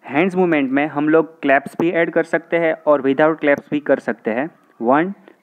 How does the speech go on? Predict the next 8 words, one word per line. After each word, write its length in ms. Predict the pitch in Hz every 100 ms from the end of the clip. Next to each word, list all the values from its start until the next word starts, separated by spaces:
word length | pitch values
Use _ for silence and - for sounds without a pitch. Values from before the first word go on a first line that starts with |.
| _ -
टू, 340 | 143 135 - - _ _ -
थ्री, 340 | - 151 185 202 _ _ _ _ _ -
रिवर्स, 600 | 127 135 165 190 - - _ _ _ _ _ -
वन, 360 | 117 135 165 190 _ _ _ -
टू 280 | 131 151 - 131
and 220 | 131 160 -
थ्री। 200 | 117 92 87 - _ _ _ _ _ _ _ _ _ _ _ _ _ -
ओके, 240 | 135 175